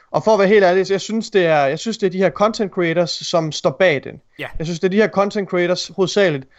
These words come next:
Speaker 1: som står bag den her negative diskurs, øh,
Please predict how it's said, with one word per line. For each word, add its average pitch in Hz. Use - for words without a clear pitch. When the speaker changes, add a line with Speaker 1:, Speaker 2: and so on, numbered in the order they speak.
Speaker 1:
som 190
står -
bag 180
den 165
her 147
negative 170
diskurs, -
øh, 156